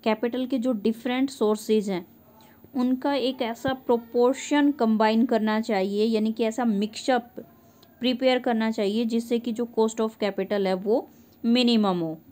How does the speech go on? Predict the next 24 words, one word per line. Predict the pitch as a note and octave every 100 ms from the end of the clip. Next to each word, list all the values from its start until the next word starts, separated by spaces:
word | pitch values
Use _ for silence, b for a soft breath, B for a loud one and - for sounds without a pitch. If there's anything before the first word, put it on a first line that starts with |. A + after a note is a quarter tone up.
| B B B B B3
अब | A3+
जो | C#4+ D#4
फाइनेंस | D#4 A#3+ A#3 B3 C#4
के | D4
ये | C#4+ C#4+
वेरियस | A#3+ G#3+ A#3+ B3+ -
सोर्स | A#3+ G#3+ A3 A3
हैं | G3 A#3
इनमें | A#3+ C4
से | C4+ C#4
जो | C#4
डेब्ट | A#3 F#3 G3+ G#3 -
है | A#3+ G#3 - -
वो | G3 A#3 C#4+ - b b _ -
चीपर | D4+ D4+ D#4+
सोर्स | D#4+ B3+ B3 A3+
होता | F#3 -
है, | D3 D3 - -
ठीक | C#4 C4+
है, |
किसके | A#3 B3 B3+ C#4
कंपैरिजन | C4+ B3+ B3 A#3+ A#3+
में, | B3 C4 A#3
इक्विटी | A3+ A3+ A3+ C#4+